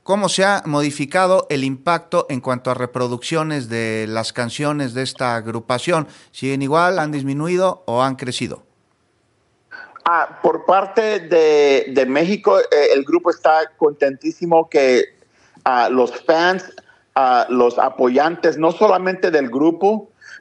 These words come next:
Speaker 2: pero del género en general, y hasta la gente que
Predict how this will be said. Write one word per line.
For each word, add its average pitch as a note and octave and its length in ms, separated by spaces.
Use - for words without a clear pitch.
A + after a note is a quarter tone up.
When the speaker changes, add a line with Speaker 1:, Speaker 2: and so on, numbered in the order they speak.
Speaker 2:
pero D3+ 200
del C3+ 160
género F3 520
en E3 80
general, D3 720
y A3+ 400
hasta E3 300
la D#3+ 100
gente G#3+ 400
que - 560